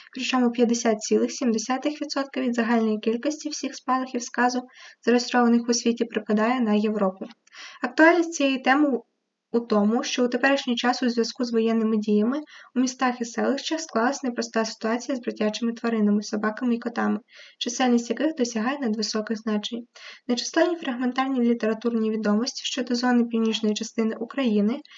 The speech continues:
яка охоплює Житомирське Полісся. Метою нашої роботи було дослідити просторову часову динаміку та епізодологію сказу, надати пропозиції щодо поліпшення епізоотичної ситуації зі сказу в умовах Коростенського району.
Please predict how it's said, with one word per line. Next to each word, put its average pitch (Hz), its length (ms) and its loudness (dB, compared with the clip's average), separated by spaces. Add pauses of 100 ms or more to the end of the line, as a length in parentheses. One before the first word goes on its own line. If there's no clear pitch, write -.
(120)
яка 233 240 4
охоплює 254 420 0
Житомирське 214 540 -2
Полісся. 214 480 0 (500)
Метою 320 260 2
нашої 294 340 2
роботи 240 340 2
було 233 240 2
дослідити 226 560 -2
просторову 240 520 -2
часову 226 380 -4
динаміку 220 460 2 (120)
та 254 200 -4
епізодологію 226 760 -4
сказу, 220 420 -6 (380)
надати 285 300 2
пропозиції 277 640 0
щодо 240 280 0
поліпшення 247 520 -2
епізоотичної 226 720 -2
ситуації 220 580 -4
зі 214 60 -6
сказу 285 380 -4
в 277 60 -4
умовах 226 360 -2
Коростенського 208 640 -4
району. 214 400 0